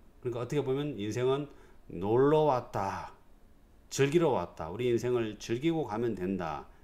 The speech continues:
이렇게 이야기하는 분들이 있잖아요. 그렇게 이야기하는 거죠. 뭐 자기 즐겁고 행복하면 살면 되는 거지 뭐 다른 거 있어? 이렇게 이야기하는 거죠. 그런데 우리가 이것을 한자로 보면 소풍입니다.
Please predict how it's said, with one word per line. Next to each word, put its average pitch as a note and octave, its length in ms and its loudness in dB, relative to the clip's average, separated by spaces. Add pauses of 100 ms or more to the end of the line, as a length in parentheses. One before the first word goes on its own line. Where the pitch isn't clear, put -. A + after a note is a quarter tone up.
(220)
이렇게 D#3 240 -2
이야기하는 G2 400 -2
분들이 E2 260 -10
있잖아요. D#2+ 440 -10
그렇게 A#2+ 260 -8
이야기하는 E2 400 -10
거죠. D#2+ 480 -14 (500)
뭐 C#3+ 300 0
자기 C3 280 -2
즐겁고 A#2 460 -4
행복하면 A#2+ 480 -6
살면 A2+ 400 -4
되는 F#2+ 240 -6
거지 F2 180 -10
뭐 F2 160 -8
다른 F2+ 220 -4
거 A#2 100 2
있어? C#3 400 -6 (180)
이렇게 G#2 280 -10
이야기하는 E2+ 360 -10
거죠. - 300 -14 (400)
그런데 C3+ 480 0 (460)
우리가 G2 540 0 (380)
이것을 G#2 320 2
한자로 A#2 460 2
보면 A#2+ 340 4
소풍입니다. G#2 1000 0